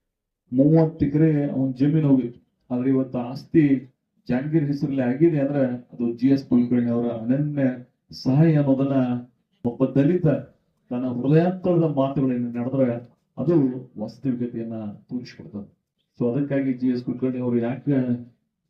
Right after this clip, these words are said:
ಸಪರೇಟ್ ಆಗಿ ಗೌರವದಿಂದ ನಾವು ಕಾಣಬೇಕು ಅಂದ್ರೆ ಅವರ ಅನನ್ಯ ಸೇವೆಯನ್ನ ಈ ರೀತಿ ನಾನು ಬರೀ ಒಂದು ನಾಲ್ಕಾರು ಉದಾಹರಣೆಗಳು ಕೊಟ್ಟಿದ್ದೀನಿ. ಇಂಥ ನೂರಾರು ಸಾವಿರಾರು ಉದಾಹರಣೆಗಳದಾವ. ಇವತ್ತು ನನ್ನ ತಂದೆಯವರು ಹಿಡಿದು ಅವ್ರ ಒಡನಾಟ,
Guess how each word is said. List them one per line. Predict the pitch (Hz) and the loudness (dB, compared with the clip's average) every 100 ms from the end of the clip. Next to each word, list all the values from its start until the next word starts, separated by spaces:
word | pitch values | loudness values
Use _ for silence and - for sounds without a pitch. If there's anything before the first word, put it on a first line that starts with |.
| - | 0
ಸಪರೇಟ್ | 123 - 175 160 | 0 6 6 6
ಆಗಿ | 151 139 | 2 0
ಗೌರವದಿಂದ | 131 131 127 127 123 117 | 0 2 4 6 4 2
ನಾವು | 110 | -2
ಕಾಣಬೇಕು | 107 117 123 113 - 107 | -6 -4 -2 -2 -2 -4
ಅಂದ್ರೆ | 120 110 110 - - _ _ 104 | -2 -4 -4 -8 -18 _ _ -6
ಅವರ | 107 | -4
ಅನನ್ಯ | 107 104 113 127 131 123 110 107 - _ _ _ | -4 -2 -2 0 0 0 -2 -4 -10 _ _ _
ಸೇವೆಯನ್ನ | _ 127 131 127 120 120 117 110 107 - | _ 6 6 6 2 0 -2 -4 -8 -2
ಈ | 110 151 | 4 4
ರೀತಿ | 156 139 131 120 - _ _ | 4 0 -2 -2 -10 _ _
ನಾನು | 107 104 | -8 -2
ಬರೀ | 120 | 2
ಒಂದು | 135 135 127 | 2 2 -2
ನಾಲ್ಕಾರು | 120 120 127 123 | -2 -2 -2 -2
ಉದಾಹರಣೆಗಳು | 123 135 147 147 131 | 0 2 2 0 0
ಕೊಟ್ಟಿದ್ದೀನಿ. | 127 120 113 107 - _ _ _ 110 | 0 0 -2 -4 -8 _ _ _ -4
ಇಂಥ | 131 | -2
ನೂರಾರು | 127 123 107 120 135 151 156 147 | 0 0 2 2 4 4 2 2
ಸಾವಿರಾರು | 135 131 131 143 151 143 | 2 2 4 4 2 2
ಉದಾಹರಣೆಗಳದಾವ. | 135 135 135 127 117 104 - _ _ _ _ _ _ _ - | 0 -2 -2 0 0 -2 -6 _ _ _ _ _ _ _ -2
ಇವತ್ತು | 113 120 | -2 0
ನನ್ನ | 120 | -2
ತಂದೆಯವರು | - 127 139 143 139 | -2 0 4 4 4
ಹಿಡಿದು | 143 165 147 139 - _ - | 4 6 6 0 -4 _ -8
ಅವ್ರ | 117 | -4
ಒಡನಾಟ, | 117 120 131 123 | -2 -2 0 -2